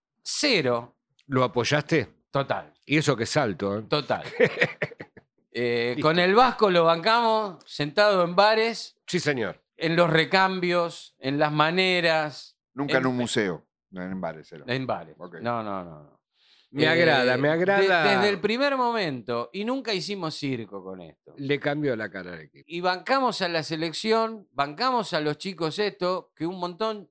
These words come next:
Speaker 1: debo reconocer que yo no sabía ni cómo jugaba.
Speaker 2: No, nadie los conocía. Yo
Speaker 1: Entonces,
Speaker 2: no conocía a tres
Speaker 1: claro.
Speaker 2: que me parecen bárbaros.
Speaker 1: Así que
Speaker 2: El cinco, el arquero y Nico González.
Speaker 1: Tal cual.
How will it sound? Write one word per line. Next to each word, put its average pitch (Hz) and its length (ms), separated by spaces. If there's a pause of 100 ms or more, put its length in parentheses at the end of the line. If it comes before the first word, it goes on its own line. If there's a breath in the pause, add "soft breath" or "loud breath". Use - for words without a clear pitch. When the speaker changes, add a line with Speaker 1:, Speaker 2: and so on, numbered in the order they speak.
(180)
Speaker 1:
debo 151 240
reconocer 127 600
que 120 100
yo 131 560
no 156 220
sabía 151 380
ni 127 120
cómo 147 240
jugaba. 190 360
Speaker 2:
No, 240 140
nadie 262 320
los 139 120
conocía. 131 800
Yo 107 40
Speaker 1:
Entonces, 110 300
Speaker 2:
no - 120
conocía 151 520
a 135 100
tres 196 240
Speaker 1:
claro. 160 340
Speaker 2:
que 135 60
me 131 120
parecen 139 480
bárbaros. 120 560
Speaker 1:
Así 196 300
que 185 400
Speaker 2:
El 156 40
cinco, 147 440
el 156 100
arquero 202 500
y 120 680
Nico 143 340
González. 160 400
Speaker 1:
Tal 165 200
cual. 113 340